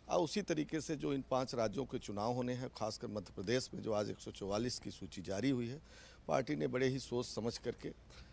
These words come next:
और सर्वे के आधार पर टिकट दिया है और निश्चित रूप से इसमें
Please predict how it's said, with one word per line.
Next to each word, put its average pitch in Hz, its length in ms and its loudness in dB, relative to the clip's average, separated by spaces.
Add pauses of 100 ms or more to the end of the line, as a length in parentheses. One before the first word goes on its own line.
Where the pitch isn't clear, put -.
(320)
और 156 220 12
सर्वे 151 360 10
के 151 100 4
आधार 117 320 6
पर 71 200 -2 (360)
टिकट 147 260 8
दिया 107 240 0
है 131 200 -4 (420)
और 135 200 6
निश्चित 120 300 -2
रूप 110 160 -2
से 110 160 -4
इसमें 104 380 -4